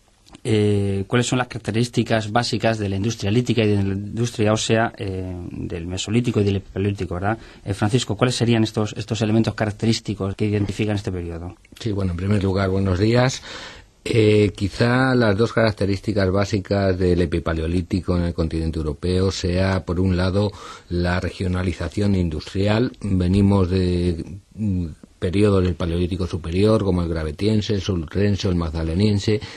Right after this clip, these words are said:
Speaker 2: en donde muestran un utillaje bastante homogéneo en todas las regiones donde aparecen estos tenocomplejos,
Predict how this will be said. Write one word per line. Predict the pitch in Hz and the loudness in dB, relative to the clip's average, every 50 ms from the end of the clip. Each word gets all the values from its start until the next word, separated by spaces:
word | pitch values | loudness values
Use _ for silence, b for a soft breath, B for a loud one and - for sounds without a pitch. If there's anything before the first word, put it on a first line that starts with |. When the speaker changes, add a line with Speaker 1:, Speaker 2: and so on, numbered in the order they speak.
| B B B B B B | B B B B B B
Speaker 2:
en | 98 95 | 0 2
donde | 95 95 95 98 | 4 4 4 4
muestran | 101 107 113 107 - 123 113 113 113 117 117 - | 4 4 2 2 2 2 4 4 4 4 2 2
un | - 117 107 110 | 2 4 4 4
utillaje | 98 90 107 95 98 110 113 - - 104 | 4 4 2 2 2 2 2 0 0 0
bastante | 98 92 90 - 110 104 101 90 - 101 98 | 0 0 -2 -2 -2 -2 -2 0 0 0 0
homogéneo | 92 90 85 80 - 110 110 110 107 98 98 95 92 92 92 90 | 2 0 0 0 0 0 2 2 2 2 2 2 2 2 2 2
en | 87 87 87 80 | 2 0 0 -2
todas | 78 - - 95 92 90 90 85 87 | -4 -4 -2 0 0 0 0 0 -2
las | 82 82 80 - - - 92 87 87 | -4 -4 -6 -8 -12 -12 -12 -10 -8
regiones | 82 80 - - 110 110 110 107 98 87 82 | -8 -8 -4 0 2 2 4 4 2 2 0
donde | 80 85 78 78 78 76 78 78 82 82 | -2 -4 -4 -4 -4 -2 -4 -4 -4 -4
aparecen | 82 - 90 90 95 95 - - 90 90 | -4 -4 -2 0 0 0 0 0 0 0
estos | 90 - - - 85 76 | 0 -2 -2 -8 -8 -8
tenocomplejos, | - - 82 85 87 - 107 101 95 113 110 104 - - 117 | -8 -8 -6 -6 -4 -2 -2 -2 0 0 -2 0 0 -2 -4